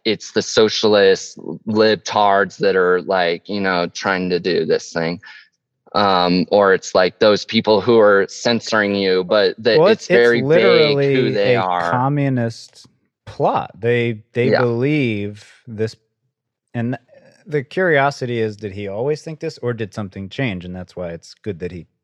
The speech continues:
Speaker 2: he put out this re-, relatively recent podcast.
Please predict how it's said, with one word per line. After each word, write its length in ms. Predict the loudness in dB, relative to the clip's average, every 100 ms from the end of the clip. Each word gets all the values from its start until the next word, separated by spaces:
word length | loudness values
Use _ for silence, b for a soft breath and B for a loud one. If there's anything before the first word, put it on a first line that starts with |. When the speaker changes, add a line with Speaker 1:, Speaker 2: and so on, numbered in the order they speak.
| _
Speaker 2:
he 80 | -18
put 220 | -12 -10
out 240 | -10 -12
this 240 | -20 -20 _
re-, 240 | -20 -18 -18 _ _
relatively 460 | -12 -10 -10 -16 -16
recent 320 | -16 -18 -18
podcast. 520 | -12 -12 -12 -14 -14